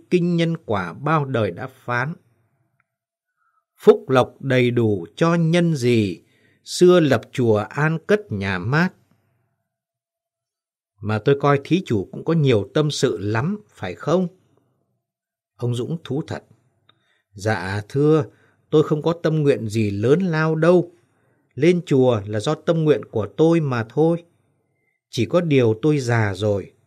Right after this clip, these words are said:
mà vẫn chưa có con." Nhà sư nhìn ông Dũng ngạc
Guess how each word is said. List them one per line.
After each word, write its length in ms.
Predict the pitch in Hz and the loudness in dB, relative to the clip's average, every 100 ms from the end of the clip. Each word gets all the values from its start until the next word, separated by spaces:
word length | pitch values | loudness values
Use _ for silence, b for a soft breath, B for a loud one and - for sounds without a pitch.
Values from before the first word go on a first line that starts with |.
| _ | _
mà 140 | 101 | -12
vẫn 160 | 95 123 - | -10 -12 -4
chưa 180 | 156 151 | -2 -2
có 140 | 135 156 | -4 -8
con." 420 | - 143 151 120 _ _ _ _ _ _ _ _ _ _ _ _ _ _ _ _ _ _ | -4 -4 -4 -8 _ _ _ _ _ _ _ _ _ _ _ _ _ _ _ _ _ _
Nhà 180 | 104 90 | -8 -6
sư 200 | - 131 | -4 -2
nhìn 340 | 131 120 85 | 0 -2 -2
ông 240 | - 127 120 | -6 -6 -4
Dũng 240 | 123 175 | -6 -6
ngạc 220 | 135 92 | -4 -6